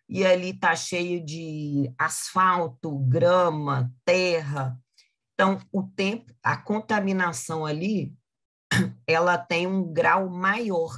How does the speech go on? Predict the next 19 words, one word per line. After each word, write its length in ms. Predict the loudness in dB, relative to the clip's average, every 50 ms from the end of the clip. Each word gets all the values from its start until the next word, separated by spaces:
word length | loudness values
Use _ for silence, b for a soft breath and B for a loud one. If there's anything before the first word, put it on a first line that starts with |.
| -16 _ _ _ _ _ _ _ _ _ _ _ _ _ _ _ _ _ _ _ _ 0
Então, 260 | 0 0 0 -2 -6 -16 _ _ _ _ _ _ _ _
tem, 400 | 0 0 2 2 0 -2 -4 -6 -8 _
posso 420 | 2 4 4 4 2 0 -4 -6 -6
fazer, 720 | -4 -2 0 0 0 -2 -4 -6 -6 -4 -2 0 0 0 -2 -2 -8 -18 _ _ _ _ _ _ _
mesmo 560 | -6 -4 -2 -2 0 -2 -2 -2 -4 -6 -6 -6
com 80 | -6
menos 320 | -6 -4 -4 -2 -2 -2 -4
de 120 | -4 -4
seis 300 | -6 -4 -4 -4 -2 0
horas, 280 | 0 2 2 0 0 -2
quando 160 | -6 -6 -4
eu 100 | -4 -4
tenho 180 | -4 -4 -4
um 100 | -2 -2
grau 280 | 0 0 2 2 2 2
de 120 | 0 -4
contaminação 760 | -6 -8 -8 -8 -6 -4 -4 -4 -4 -4 -6 -6 -6 -4 -4 -6
muito 280 | -6 -6 -8 -8 -6
grande, 420 | -4 -4 -2 -2 -2 -4 -4 -8